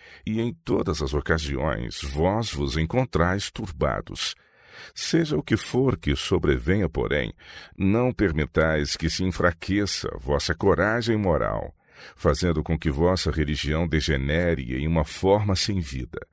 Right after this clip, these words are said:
O amorável Jesus está disposto a abençoar abundantemente. Necessitamos, todavia, de obter experiência na fé, na oração fervorosa, e de nos regozijarmos no amor de Deus. Há de algum de nós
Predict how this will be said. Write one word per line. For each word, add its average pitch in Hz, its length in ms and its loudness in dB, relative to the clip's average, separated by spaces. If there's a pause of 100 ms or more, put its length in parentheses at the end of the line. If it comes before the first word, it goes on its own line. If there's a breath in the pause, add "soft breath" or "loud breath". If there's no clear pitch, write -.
(460 soft breath)
O 73 80 4
amorável 85 540 4
Jesus 78 520 2
está 78 260 2
disposto 85 840 -2
a 55 120 0
abençoar 76 720 0
abundantemente. 78 1120 0 (540 loud breath)
Necessitamos, 131 720 0
todavia, 82 580 4
de 80 120 0
obter 85 340 0
experiência 87 840 0
na 90 100 0
fé, 60 420 0 (400 loud breath)
na 67 120 2
oração 69 400 2
fervorosa, 71 880 2 (320 loud breath)
e - 60 -4
de 98 160 2
nos 92 220 0
regozijarmos 104 1200 2
no 92 160 0
amor 82 420 2
de 73 160 -4
Deus. - 640 -6 (540 loud breath)
Há 113 200 2
de 101 160 0
algum 104 460 2
de 131 140 0
nós 60 500 -2